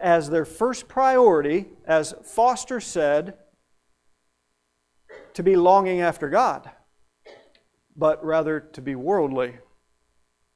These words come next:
Then the confrontation is unpleasant. And I'm going to, uh,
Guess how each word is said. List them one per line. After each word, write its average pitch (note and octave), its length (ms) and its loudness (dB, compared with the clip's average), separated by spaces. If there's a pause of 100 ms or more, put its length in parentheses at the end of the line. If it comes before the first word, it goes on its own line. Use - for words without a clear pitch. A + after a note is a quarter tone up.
(280)
Then D3+ 240 -10
the G#3 80 -8
confrontation D#3+ 800 -6
is D3+ 140 -10
unpleasant. D#3+ 540 -4
And D3 120 -10
I'm A#3+ 180 -6
going G#3+ 260 -2
to, D#3+ 400 -4 (460)
uh, C#3+ 360 -4